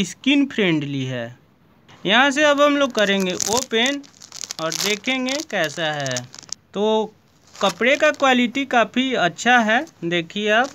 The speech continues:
और इस तरह से आप अपने मास्क फेस पे लगा सकते हैं। यहाँ से आप काफ़ी अच्छा एयर इसके अंदर फ-, जा सकेगा। एक्स-, इसको एक्सहेलेशन वाल्व बोलते हैं,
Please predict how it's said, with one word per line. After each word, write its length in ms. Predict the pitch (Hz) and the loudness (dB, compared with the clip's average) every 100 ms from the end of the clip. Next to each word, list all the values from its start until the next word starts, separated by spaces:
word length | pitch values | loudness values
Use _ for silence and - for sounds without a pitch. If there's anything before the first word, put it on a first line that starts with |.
| - - - | -14 -20 -12
और 320 | 156 151 160 170 | -6 -2 -2 -2
इस 200 | 196 - | -4 0
तरह 260 | 233 233 | 2 4
से 260 | 233 226 233 | 2 0 0
आप 460 | 214 196 202 - | 2 2 0 -10
अपने 300 | 196 160 170 165 | -10 -6 -4 -2
मास्क 640 | 170 185 208 - _ - _ _ _ _ _ _ _ _ _ _ - | 0 2 0 -4 _ -20 _ _ _ _ _ _ _ _ _ _ -2
फेस 260 | 233 247 | 0 0
पे 220 | - 208 262 | -2 -2 -2
लगा 400 | 277 240 208 196 165 | -2 0 2 2 2
सकते 380 | 160 143 - | 0 -4 -6
हैं। 260 | 151 151 151 | -6 -4 -2
यहाँ 260 | 185 214 240 | 0 0 0
से 160 | 247 | 0
आप 200 | 233 233 208 | 0 0 -2
काफ़ी 420 | 196 180 - 220 | 0 0 0 -4
अच्छा 260 | 202 202 | -2 0
एयर 420 | 202 175 180 190 190 | 0 0 0 0 -2
इसके 380 | 185 - - | -6 -10 -6
अंदर 320 | 180 175 190 254 | -4 0 0 -2
फ-, 200 | - 196 - _ _ _ - | -6 -16 -16 _ _ _ -14
जा 240 | 147 190 220 | -2 2 2
सकेगा। 540 | 226 226 208 214 240 | 2 -2 0 0 2
एक्स-, 420 | 262 202 196 - - - - - | 2 0 -2 -8 -20 -20 -18 -8
इसको 400 | 180 - 202 208 | -8 -4 -2 -2
एक्सहेलेशन 920 | - 185 190 202 202 196 180 226 226 | -2 -4 -2 0 2 2 2 0 -2
वाल्व 400 | 175 175 196 208 | 2 4 4 2
बोलते 420 | 180 180 175 160 165 | -2 -2 -2 -2 -2
हैं, 260 | 175 226 | -2 -2